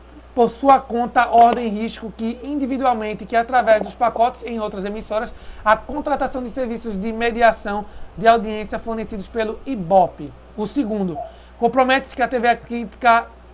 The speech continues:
a orientar o seu editorial do seu jornalismo a receber e analisar, dentro das particu-, particularidades e possibilidades, e aceitar aplicações e sugestões e orientações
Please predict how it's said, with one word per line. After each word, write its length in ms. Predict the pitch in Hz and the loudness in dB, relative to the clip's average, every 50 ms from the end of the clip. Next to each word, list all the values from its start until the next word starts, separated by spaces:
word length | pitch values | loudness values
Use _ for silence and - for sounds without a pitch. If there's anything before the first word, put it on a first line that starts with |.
| - - | -10 -2
a 220 | - 214 214 220 | 2 6 8 8
orientar 540 | 220 226 226 226 220 196 - - 214 214 214 | 8 6 4 0 -6 -4 0 4 4 4 4
o 40 | 208 | 2
seu 280 | 208 - 233 208 214 226 | 0 -4 -4 -4 -2 -4
editorial 680 | 220 196 190 - 247 240 226 220 208 196 196 202 202 | -6 -6 -6 -4 -4 -4 -2 0 2 2 2 2 2
do 100 | 190 196 | -2 -8
seu 220 | - - 202 196 | -8 -8 -6 -6
jornalismo 680 | 180 196 208 214 226 220 196 190 185 180 175 196 202 - - - - | -4 -4 -4 -2 -2 -2 -2 -2 -2 -6 -6 -8 -8 -10 -12 -12 -8
a 60 | - 208 | -6 -6
receber 460 | 202 202 254 226 190 214 214 220 226 | -6 -4 -4 -2 0 2 2 2 0
e 100 | 220 214 | -2 -4
analisar, 580 | 214 208 208 220 240 240 190 160 175 147 131 - - - - - | -2 0 0 0 0 -2 -4 -2 -2 -2 -4 -6 -12 -16 -10 -4
dentro 260 | - 226 247 - 269 220 | 0 0 0 0 0 2
das 260 | 208 220 220 214 220 | 4 6 6 4 4
particu-, 600 | - 254 247 - - - 240 202 - - 226 466 - - - - | 0 -2 -2 -2 -2 -8 -10 -10 -10 -12 -14 -14 -14 -14 -6 0
particularidades 1300 | 240 233 240 233 - - 233 226 214 - - - 220 208 196 175 170 170 190 175 175 175 190 190 180 202 | 0 0 0 0 -4 -10 -10 -10 -10 -10 -14 -12 -8 -4 -2 -2 -2 -2 -4 -4 -2 -2 -2 -2 -6 -8
e 40 | |
possibilidades, 800 | 190 - 208 180 - 185 190 180 185 165 165 165 175 175 - - - - - - - - - | -10 -10 -12 -12 -10 -10 -8 -8 -4 -2 -2 -2 -2 -4 -10 -18 -20 -20 -20 -20 -20 -10 -4
e 100 | 220 247 | 0 2
aceitar 420 | 247 - - 277 254 - 247 220 | 2 2 0 -2 0 4 4 4
aplicações 680 | 220 214 233 233 226 233 220 - - 226 214 214 214 196 | 4 4 0 -2 0 0 0 0 -4 -10 -8 -8 -6 -6
e 80 | 220 202 | -8 -8
sugestões 680 | - - 269 269 226 262 - - - 233 214 208 202 | -10 -10 -8 -6 -4 -4 -4 -4 -4 -6 -6 -4 -2
e 40 | 220 | -2
orientações 720 | 226 220 196 220 214 208 220 208 190 - 214 202 190 190 | -2 -2 -2 -4 -6 -4 -4 -4 -4 -4 -8 -8 -8 -8